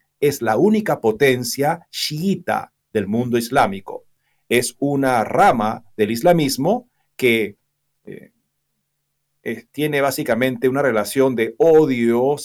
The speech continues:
histórico con la mayoría de los países musulmanes que son sunitas.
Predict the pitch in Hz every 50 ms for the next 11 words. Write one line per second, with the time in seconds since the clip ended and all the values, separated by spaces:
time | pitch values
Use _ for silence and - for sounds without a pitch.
0 | - - 123 101 - - - - 175 160 156 143 131 123 127 147 156 156 - 127
1 | 131 139 147 170 156 120 113 104 101 98 95 92 98 117 147 156 156 151 147 139
2 | 131 131 123 - - 107 107 110 117 117 - 131 123 120 - - _ _ _ -
3 | 120 - 127 135 139 131 - - 117 117 120 - - - 160 196 254 226 233 -
4 | - - - -